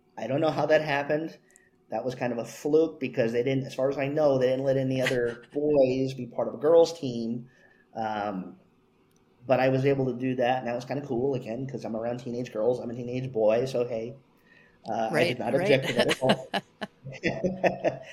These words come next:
Speaker 1: And I knew all the girls. I mean, we, we were friends, and, and, you know, we were cool with each other. You know, nothing happened. Um, but it was, it was
Speaker 2: Right. <laughs>
Speaker 1: fun. And, um, I'm not sure the coach was completely accepting of me at the time,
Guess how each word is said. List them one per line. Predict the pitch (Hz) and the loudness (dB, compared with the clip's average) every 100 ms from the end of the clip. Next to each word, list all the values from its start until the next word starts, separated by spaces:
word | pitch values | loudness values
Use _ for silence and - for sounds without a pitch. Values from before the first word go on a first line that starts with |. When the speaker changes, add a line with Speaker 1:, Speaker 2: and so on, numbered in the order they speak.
| - | -2
Speaker 1:
And | 170 180 | 2 4
I | 196 | 4
knew | 214 202 | 6 6
all | 160 | 6
the | 139 | 4
girls. | 135 117 131 139 | 2 2 2 2
I | |
mean, | 135 131 | 0 0
we, | 147 | 0
we | 143 147 143 | -2 -4 -2
were | 139 131 | -2 -2
friends, | - 110 101 127 139 | -4 -8 -6 -8 -6
and, | 120 117 113 | -6 -6 -6
and, | 110 110 110 | -8 -12 -10
you | 147 | -6
know, | 135 | -4
we | 139 151 | -2 -2
were | 147 | -4
cool | 143 131 | -2 -2
with | 123 | -2
each | 123 - | -4 -4
other. | 110 117 143 156 | -4 -4 -4 -4
You | 135 | -4
know, | 151 - | -6 -10
nothing | 185 - 135 147 | -14 -8 -6 -6
happened. | 127 131 139 151 - _ - - - _ _ _ _ _ | -6 -6 -10 -10 -16 _ -20 -20 -20 _ _ _ _ _
Um, | 131 123 117 117 | -6 -2 -2 2
but | 131 | 2
it | 139 | 4
was, | 151 143 - - | 2 0 -2 4
it | 151 | 4
was | 156 | 4
Speaker 2:
Right. | - | 4
<laughs> | |
Speaker 1:
fun. | - - - - - - _ 123 | 4 2 -4 -8 -12 -14 _ -10
And, | 120 123 | -8 -4
um, | 127 120 110 110 _ - - _ _ _ _ _ _ | -2 -2 -4 -8 _ -20 -20 _ _ _ _ _ _
I'm | 131 135 | -4 -2
not | 175 202 - | -2 -2 -6
sure | - - 170 170 | -10 -6 -6 -4
the | 131 | -6
coach | - 139 135 135 | -6 -4 -4 -4
was | 139 | -6
completely | 139 135 139 139 143 | -8 -6 -8 -8 -8
accepting | 135 - 135 143 143 | -8 -8 -8 -8 -6
of | 135 | -4
me | 131 131 | -4 -6
at | 127 | -6
the | 127 | -10
time, | 135 131 127 135 135 | -6 -4 -4 -6 -8